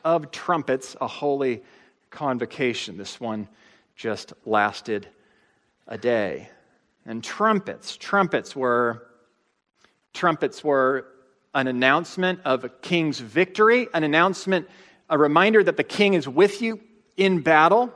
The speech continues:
a battle call. Trumpets would also express a cry out to God to remember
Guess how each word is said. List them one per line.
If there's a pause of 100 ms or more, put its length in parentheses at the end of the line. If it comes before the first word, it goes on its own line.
(140)
a
battle
call. (1000)
Trumpets
would
also
express
a
cry
out
to
God
to
remember